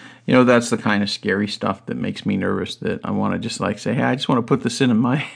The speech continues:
<laughs> checking or whatever, and, um, you know, I'll be fine," or just keep it in cash somewhere, you know, in a,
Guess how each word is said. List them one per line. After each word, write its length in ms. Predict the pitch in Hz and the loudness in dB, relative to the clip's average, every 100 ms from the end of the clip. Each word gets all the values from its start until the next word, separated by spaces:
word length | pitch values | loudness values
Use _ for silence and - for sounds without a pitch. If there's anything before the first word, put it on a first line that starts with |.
| - | -18
<laughs> 160 | - | -12
checking 500 | - - - 143 131 | 0 0 2 2 2
or 220 | 117 117 - - - - - | 2 0 -4 -14 -12 -12 -6
whatever, 540 | - 123 117 123 123 120 | 4 6 6 4 6 6
and, 280 | 117 104 | 6 2
um, 340 | 104 104 101 101 - _ _ _ _ - - - _ - _ - | 0 0 -2 -4 -12 _ _ _ _ -20 -20 -20 _ -20 _ -2
you 100 | 117 | 2
know, 140 | 113 | 4
I'll 140 | 107 | 4
be 120 | 104 113 | 4 2
fine," 420 | - - 107 110 | 2 -2 2 2
or 60 | |
just 220 | 101 107 - | 0 -4 -4
keep 260 | 110 107 | -6 -2
it 100 | 107 | -2
in 100 | 104 | -2
cash 420 | 98 98 104 107 | 0 0 0 -2
somewhere, 560 | - 104 104 104 113 - - | -2 0 0 2 0 -4 -4
you 80 | 104 | -2
know, 140 | 98 | 0
in 80 | |
a, 100 | 98 | -2